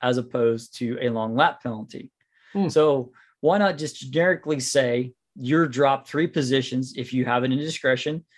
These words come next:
Speaker 1: and you are not able to take a penalty at the prior race and you have to take it at this race, you're dropped three spots on the grid.
Speaker 2: Yeah.
Speaker 1: Because that's,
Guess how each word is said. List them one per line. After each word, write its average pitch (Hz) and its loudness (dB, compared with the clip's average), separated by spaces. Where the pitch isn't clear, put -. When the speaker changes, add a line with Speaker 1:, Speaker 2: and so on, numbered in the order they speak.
Speaker 1:
and 131 0
you 135 4
are 131 4
not 139 4
able 135 -2
to - -16
take 135 -2
a - -8
penalty 135 -2
at 123 0
the 123 -6
prior 147 2
race 123 2
and 127 -4
you - -4
have 120 -6
to 123 -14
take 123 0
it 127 -8
at 120 -6
this 226 4
race, 143 2
you're 214 0
dropped 175 0
three 180 -6
spots 170 -4
on 180 -6
the 165 -2
grid. 139 0
Speaker 2:
Yeah. - -4
Speaker 1:
Because 220 6
that's, 214 4